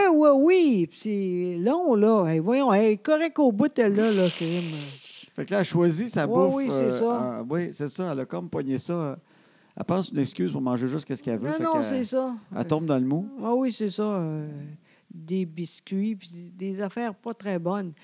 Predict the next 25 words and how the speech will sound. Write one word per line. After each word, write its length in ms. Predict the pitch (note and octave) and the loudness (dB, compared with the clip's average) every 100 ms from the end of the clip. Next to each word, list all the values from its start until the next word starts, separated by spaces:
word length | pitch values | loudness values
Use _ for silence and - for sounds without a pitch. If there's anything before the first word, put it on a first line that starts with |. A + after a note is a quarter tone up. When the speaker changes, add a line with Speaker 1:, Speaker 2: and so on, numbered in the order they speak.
| - _ | -20 _
Speaker 1:
J'ai 360 | - G3+ F#3+ F#3 A#3 - | -6 -2 -2 -6 -12 -10
acheté 380 | F#3+ F3+ - C#4+ | -10 -10 -6 -4
de 140 | G#3+ | -2
quoi 240 | G3+ C4 C4+ | -4 -4 -6
pour, 280 | - F3+ E3+ | -6 -6 -4
euh, 180 | D#3+ D#3+ - | -4 -8 -8
Annabelle, 600 | G3 G3+ F3 F3 A3 G3+ | -8 -4 -4 -4 -6 -8
pour, 300 | - F3+ D#3+ | -10 -12 -8
euh, 420 | D#3+ D#3 D3+ D3+ F3+ - | -8 -8 -10 -12 -16 -12
l'école, 500 | E3 F3 F3 A3 A3 | -6 -6 -4 -4 -4
tu 60 | - | -8
sais. 220 | A3+ A3+ - _ F#2+ | -10 -10 -14 _ -12
Speaker 2:
Ouais. 140 | G#2+ C3 C#3+ | -10 -10 -14
Speaker 1:
C'est, 300 | - E3+ D#3+ | -10 -8 -8
euh, 140 | D3+ | -6
Speaker 2:
Des 120 | G#2+ | -4
yops ? 280 | G#2+ D#3 G3+ - - | -2 -2 -4 -10 -8
Speaker 1:
Ouais, 240 | F3+ A3 F#3+ | -6 -6 -8
exactement. 720 | D3+ D3+ F#3+ - F#3 F#3+ A3 - _ _ _ _ - | -10 -8 -10 -6 -6 -6 -6 -12 _ _ _ _ -20
Il 160 | D#3 D#3 | -16 -10
y 80 | D#3+ | -8
a, 80 | E3 | -8
il 260 | E3 F3 | -10 -14
y 80 | |
a 60 | E3 | -10